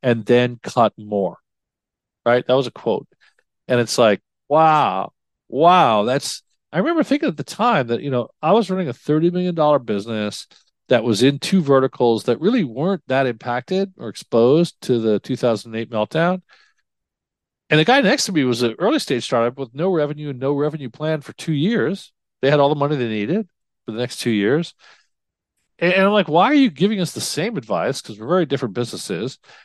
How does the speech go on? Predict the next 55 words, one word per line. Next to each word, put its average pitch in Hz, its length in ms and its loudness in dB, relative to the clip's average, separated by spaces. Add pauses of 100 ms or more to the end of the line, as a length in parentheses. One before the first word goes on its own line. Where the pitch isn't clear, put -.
(140)
And 131 140 0
why 151 160 6
are 254 40 6
you 247 120 4
telling 196 280 2
us 175 120 0
to 113 100 -8
cut? - 460 0 (340)
'Cause 127 240 0
I 151 60 2
don't 202 160 4
think 185 100 0
the 160 80 -6
guy 147 140 4
next 180 180 0
to - 60 -8
me 143 80 -4
needs 117 180 -8
to - 80 -14
cut, 139 220 2
and 160 120 -2
I 170 40 2
don't 220 100 2
think 226 140 -2
I 269 120 2
need 190 140 -4
to 101 60 -12
cut." - 280 -6 (440)
I, 123 80 4
I, 131 300 4
I, - 20 2
maybe 143 260 2
I 110 60 2
should 123 220 -8
accelerate, 254 540 2 (460)
but 151 240 4 (180)
it 214 120 2
was 254 100 2
crazy. 190 540 0
So, 156 240 -4
so 160 180 2
that, 170 240 2
that's 196 180 -2
what 214 140 -8
made 208 140 -8
me 190 80 -4
very 165 340 2
wary 143 520 2
of 101 120 -2
generic 120 480 -4
advice, 117 480 -4
like, 92 180 -10
beware 135 440 0
generic 120 400 -6
advice. 110 400 -6